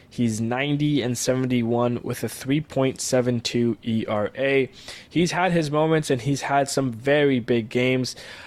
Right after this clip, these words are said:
but that doesn't mean he's also had a few smaller games in there where it didn't go according to plan. But he is one of the, uh, uh, top pitchers, uh, available this free agency market, and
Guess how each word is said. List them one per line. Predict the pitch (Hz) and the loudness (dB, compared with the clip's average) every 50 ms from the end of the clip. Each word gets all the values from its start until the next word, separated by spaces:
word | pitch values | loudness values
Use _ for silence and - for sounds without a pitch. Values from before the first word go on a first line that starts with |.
| - - - - _ _ | -20 -20 -20 -20 _ _
but | 156 165 160 | 0 0 0
that | - | 0
doesn't | 147 151 147 139 139 135 | 0 0 2 2 2 2
mean | 131 131 | 2 0
he's | 127 131 123 131 | 0 0 0 0
also | 123 120 - 123 | 0 0 -2 -4
had | - - 123 120 120 - | -4 -2 0 0 0 0
a | 120 160 | -2 -4
few | - - - 185 185 180 165 160 151 143 - | -6 -6 -6 0 2 4 4 4 2 0 -2
smaller | - - - - 143 135 131 127 127 127 | -4 -8 -6 -2 0 2 4 4 2 2
games | 117 123 123 120 120 120 113 117 | 2 2 2 2 2 0 0 0
in | 117 113 113 | 0 0 0
there | 117 117 117 113 | 0 2 2 2
where | 110 110 110 107 107 107 107 107 - - - - - - - _ _ _ - _ _ _ - - | 0 0 0 0 0 0 -2 -4 -8 -16 -20 -20 -20 -20 -20 _ _ _ -20 _ _ _ -6 -4
it | 135 113 - | -4 -4 0
didn't | - 131 123 120 113 - - | 0 0 0 0 -2 -6 -2
go | - 123 117 117 117 | 0 2 2 2 2
according | 110 117 117 - - 120 117 113 113 | 0 -2 -4 -4 -2 -2 -2 -2 -4
to | - - | -6 -10
plan. | - - - 135 131 135 | -14 -6 -2 0 0 2
But | 131 127 120 | 0 0 0
he | - 143 135 127 | 0 -2 0 2
is | 160 165 170 165 143 131 | 4 4 4 4 2 0
one | 131 143 147 | 0 0 2
of | 147 147 139 135 | 2 2 0 0
the, | 143 143 - - | 0 -2 -2 -4
uh, | - - 131 147 - | -8 -4 -2 -2 0
uh, | - 139 127 120 - | 2 0 0 0 -2
top | - - 170 147 - - - - | -2 -2 -2 -2 -2 -6 -12 -4
pitchers, | - 151 139 - - 131 123 120 113 - - - - - - - - - - - - - | -4 -4 -2 0 0 0 0 0 0 -2 -4 -4 -6 -10 -20 -20 -20 -20 -20 -20 -18 -6
uh, | - 120 120 117 117 - | -2 0 2 2 2 2
available | 127 127 131 139 139 135 123 131 127 | 0 2 4 4 4 4 4 4 2
this | 131 120 - | 2 0 0
free | - 131 127 | 2 2 2
agency | 127 123 123 - - 127 | 2 2 -2 -2 -2 0
market, | 127 123 123 117 - 131 127 - - | 2 2 2 2 2 2 2 2 2
and | 127 135 139 135 127 123 | 2 2 2 2 0 -2